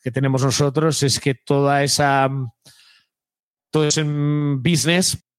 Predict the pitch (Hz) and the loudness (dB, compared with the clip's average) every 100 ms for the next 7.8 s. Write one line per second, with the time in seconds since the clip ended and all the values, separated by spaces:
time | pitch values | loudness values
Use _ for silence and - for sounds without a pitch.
0 | _ _ _ _ 151 156 160 156 156 160 | _ _ _ _ -4 0 2 2 0 -2
1 | 143 143 143 131 127 131 113 101 - 120 | -2 -2 0 -2 -2 -2 -4 -6 -6 -6
2 | 113 113 110 127 123 131 120 - 127 131 | -4 -6 -6 -4 -2 -2 -2 -2 0 0
3 | 127 143 127 135 131 123 131 139 143 143 | 0 -2 -2 -2 -2 -2 0 0 -2 -4
4 | - - - - - _ 135 120 143 131 | -6 -8 -20 -20 -20 _ -4 0 0 0
5 | 135 131 120 131 139 156 135 123 139 127 | -2 -2 0 0 0 0 -2 -2 -4 -6
6 | 123 131 120 117 123 131 151 160 160 - | -6 -4 -2 -2 0 0 2 0 -2 -10
7 | - _ _ 135 123 131 123 113 | -20 _ _ -2 0 0 -2 -4